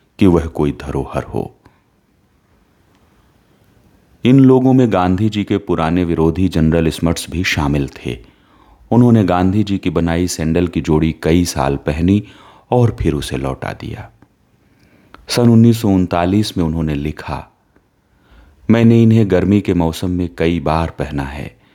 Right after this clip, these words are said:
हालांकि मुझे लगता है कि इतने महान व्यक्ति के हाथ से बनी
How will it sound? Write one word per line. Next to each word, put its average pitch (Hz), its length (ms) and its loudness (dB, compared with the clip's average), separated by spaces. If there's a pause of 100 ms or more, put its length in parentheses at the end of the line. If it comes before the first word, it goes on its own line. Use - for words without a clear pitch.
(520)
हालांकि 110 580 2
मुझे 85 260 -4
लगता 73 360 -8
है 69 360 -10 (580)
कि - 80 2
इतने 90 360 0
महान 87 480 2
व्यक्ति 80 300 -4
के - 120 -6
हाथ 73 260 -6
से - 200 -12
बनी 67 340 -8